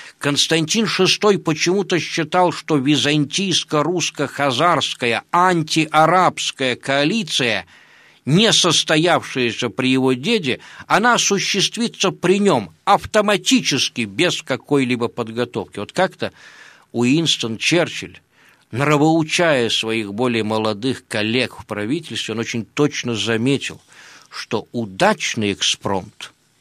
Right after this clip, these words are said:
он долго готовится. Война требует длительной и активной, вдумчивой дипломатической подготовки.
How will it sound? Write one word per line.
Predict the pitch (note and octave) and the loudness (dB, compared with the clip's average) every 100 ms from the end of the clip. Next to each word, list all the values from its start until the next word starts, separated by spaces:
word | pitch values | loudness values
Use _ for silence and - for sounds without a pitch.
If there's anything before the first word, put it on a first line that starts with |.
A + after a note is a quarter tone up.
| _ | _
он | A#2+ A#2 G#2 _ - | -2 -2 -4 _ -20
долго | G#2 C#3 D3+ B2+ A#2 | -2 2 2 2 -2
готовится. | A2 B2 C3 C#3 F#2 G2+ - - - - _ _ _ _ _ _ _ | -2 -4 -4 -2 -4 -6 -14 -12 -12 -16 _ _ _ _ _ _ _
Война | G#2 A2+ C#3+ G3 | -6 -2 0 -2
требует | - D#3+ D3 B2+ G#2+ | 0 -2 0 -2 -2
длительной | A2+ D3 - F#2 F#2 - - _ _ - | -2 -2 -2 -10 -12 -20 -20 _ _ -4
и | A#2 | -2
активной, | G2 - - - B2 F#3 D3+ F#2+ - - _ _ _ _ - | -2 -6 -8 -2 0 0 0 -4 -8 -18 _ _ _ _ -14
вдумчивой | F2+ G2 G#2 C#3+ G#3 E3 - A2+ F2+ E2+ G2+ _ _ _ - | -12 -4 4 6 6 4 2 0 -2 -6 -12 _ _ _ -12
дипломатической | G2+ G#2 G2 F#2 - C3 - - - | -10 -6 -4 -4 -4 -4 -2 -2 -4
подготовки. | G2+ G2+ G#2 G2 G#2+ F#2 - - | -8 -8 -6 -6 -6 -8 -10 -20